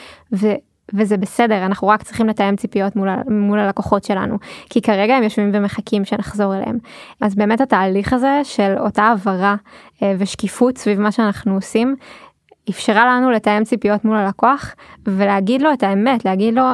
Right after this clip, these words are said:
"זה אזור שאנחנו כרגע לא עובדים עליו." אה, וזה עדיף מאשר שהוא יושב ויחכה לתשובה מאיתנו שלא תגיע.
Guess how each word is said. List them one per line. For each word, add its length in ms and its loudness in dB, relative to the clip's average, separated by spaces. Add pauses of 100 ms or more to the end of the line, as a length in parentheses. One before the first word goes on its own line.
(140)
"זה 300 2
אזור 380 2
שאנחנו 300 0
כרגע 340 0 (120)
לא 200 2
עובדים 320 0
עליו." 240 -4 (540)
אה, 160 2
וזה 280 2
עדיף 300 0
מאשר 280 0
שהוא 100 2
יושב 280 0
ויחכה 560 0 (500)
לתשובה 460 0
מאיתנו 460 2
שלא 220 2
תגיע. 300 0